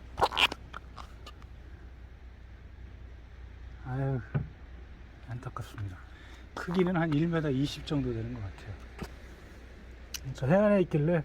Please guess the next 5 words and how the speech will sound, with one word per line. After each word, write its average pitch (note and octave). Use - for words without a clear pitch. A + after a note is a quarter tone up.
끌어다 G3
놨어요. A#2
해경이 E3+
힘들어하길래. F3
예, C3+